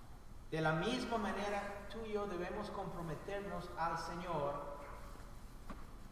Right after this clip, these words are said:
Speaker 2: "En la mañana tú escucharás mi voz."
Speaker 1: Yeah.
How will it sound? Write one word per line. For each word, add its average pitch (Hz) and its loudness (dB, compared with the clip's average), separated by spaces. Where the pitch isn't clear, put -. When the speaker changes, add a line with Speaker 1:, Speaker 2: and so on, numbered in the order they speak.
Speaker 2:
"En 175 2
la 170 8
mañana 165 4
tú 202 0
escucharás 156 -2
mi 123 -4
voz." - -8
Speaker 1:
Yeah. 113 -6